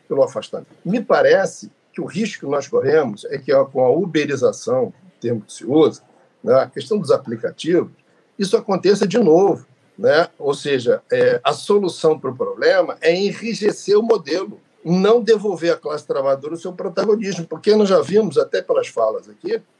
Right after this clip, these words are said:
tá? Que, é, congratulo todos os companheiros pelas falas, ainda que tenha divergências, mas isso é natural, nós estamos no mesmo campo de debate, ainda que tenhamos nossas preferências ideológicas,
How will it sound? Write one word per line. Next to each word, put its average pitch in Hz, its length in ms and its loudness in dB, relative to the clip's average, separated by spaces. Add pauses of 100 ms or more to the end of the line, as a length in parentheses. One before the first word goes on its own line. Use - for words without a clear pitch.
(440)
tá? 147 240 0 (140)
Que, 113 380 -8 (100)
é, 113 200 2
congratulo 123 640 -2
todos 156 320 0
os - 40 -16
companheiros 120 440 0
pelas 101 300 -2
falas, 151 340 0
ainda 143 220 -4
que - 100 -12
tenha 135 220 0
divergências, 117 720 -2
mas 127 180 -2
isso 131 80 0
é 123 40 2
natural, 123 600 2 (500)
nós 123 120 2
estamos 147 240 -2
no 139 60 2
mesmo 160 280 2
campo 139 300 0
de 123 80 -4
debate, 131 580 -2 (560)
ainda 135 280 0
que 135 60 -10
tenhamos 131 260 2
nossas 123 240 -2
preferências 113 580 -2
ideológicas, 104 680 0